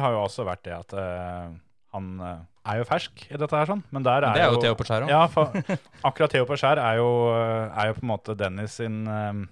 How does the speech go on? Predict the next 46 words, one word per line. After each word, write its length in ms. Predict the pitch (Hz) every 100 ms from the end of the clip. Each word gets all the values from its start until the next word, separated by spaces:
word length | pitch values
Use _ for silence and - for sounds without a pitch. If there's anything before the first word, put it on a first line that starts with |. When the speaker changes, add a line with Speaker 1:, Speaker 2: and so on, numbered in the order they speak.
| _ _
Speaker 1:
største 280 | - 147 - 107
konkurrent 440 | 107 120 107 104
i 80 | 123
år 200 | 107 101
også 200 | 101 127
på 80 | 139
mange 160 | 127 131
måter 200 | 135 180
da, 100 | 131 -
for 120 | 135
det, 80 | 120 120 117 117 117 117 104 62 - -
det 160 | 120
er 160 | 117 98
så 120 | 127
enkelt 280 | 110 92 -
å 80 | 120
sammenligne 440 | 123 101 87 92
m-, 200 | 104 110 -
mot 240 | 113 107
akkurat 320 | 95 87 107 95
han 160 | 95
siden 200 | 95 107 104
de 80 | 101
var 160 | 92 98
Speaker 2:
Ja. 140 | 123
Speaker 1:
såpass, 180 | 107 - -
eh, 200 | 107 101 101 95 -
såpass 320 | - 110 107 117
jevne 220 | 92 101
i 40 |
fjor. 200 | 110 214 - - _ _ _
Speaker 2:
Det 140 | 139
jeg 300 | 139 139 135 139
må 100 | 139
finne 360 | - 135 107
ut 80 | 90
av, 80 | 120
for 180 | 139 123
det 200 | 131 131
blir 160 | 135 127
jo 40 |
også 120 | 123
brukt 220 | 127 110 -
en 80 | 117
av 60 |
disse 160 | 123 120